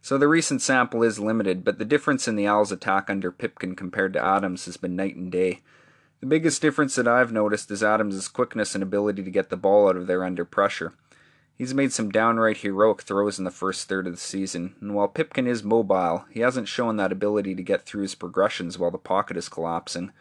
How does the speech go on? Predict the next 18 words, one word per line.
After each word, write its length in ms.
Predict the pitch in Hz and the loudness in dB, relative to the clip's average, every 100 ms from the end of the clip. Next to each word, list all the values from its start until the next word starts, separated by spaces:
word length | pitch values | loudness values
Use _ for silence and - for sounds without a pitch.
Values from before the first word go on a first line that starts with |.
| _ _ _ _ _ - | _ _ _ _ _ -4
Montreal's 480 | 156 151 156 143 135 | -4 2 6 6 6
offensive 480 | 120 - 131 123 107 | 4 4 0 0 2
line 240 | 110 113 | 2 2
has 160 | 110 101 | -2 -6
improved 420 | 92 - 123 117 | -6 -4 -4 -4
from 200 | 107 98 | -6 -6
the 40 | |
start 320 | - 107 101 | -2 4 4
of 60 | 92 | 2
the 80 | 90 | -6
season 420 | - 110 98 95 | -6 -4 -4 -4
when 80 | 92 | -4
they 120 | 92 | -2
looked 260 | 95 - - | -2 -4 -8
completely 500 | 87 - 113 95 92 | -10 -4 -4 0 0
out 120 | 90 | 0
of 100 | 87 | -4
sorts, 460 | - 90 90 - | -2 0 -2 -6